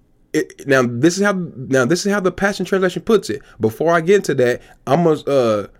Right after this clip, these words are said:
make this clear. This is not my personal opinion. This is what it says in Luke chapter fifteen, verse fourteen in the Passion Translation. It says, "With everything spent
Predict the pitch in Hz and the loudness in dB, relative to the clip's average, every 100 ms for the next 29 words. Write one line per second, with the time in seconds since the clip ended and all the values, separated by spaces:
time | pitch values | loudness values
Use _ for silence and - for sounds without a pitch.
0 | _ 123 156 160 165 - 185 135 107 143 | _ 0 2 2 0 2 4 4 2 0
1 | 143 143 165 175 175 175 202 202 170 135 | -2 0 0 2 0 0 0 0 -2 0
2 | 147 135 120 120 117 180 202 180 170 147 | 0 0 -2 -2 2 2 2 2 2 2
3 | 135 160 135 123 113 120 170 190 - - | 0 2 2 0 0 2 2 2 -4 -20
4 | - - - 151 147 127 117 - - 175 | -20 -16 0 2 2 2 0 0 4 6
5 | 190 - - 190 156 120 123 - _ _ | 4 0 0 2 2 -2 -6 -12 _ _
6 | 117 139 147 139 - 196 208 185 - 123 | 2 4 4 0 -2 6 6 6 2 0
7 | 110 107 104 - - - 131 131 117 113 | 0 -2 -6 -14 -10 0 4 4 4 2
8 | 101 151 151 143 143 131 143 131 120 117 | 0 2 2 2 -2 -2 0 2 2 0
9 | 113 104 107 - 135 131 - 185 143 110 | 0 0 -6 2 2 2 0 2 2 0
10 | - - _ 104 117 107 - - 143 165 | -4 -14 _ 2 2 2 -6 -4 2 2
11 | 160 190 185 - 180 175 175 - - 208 | 4 2 2 0 0 2 2 -2 0 2
12 | 175 110 | 4 2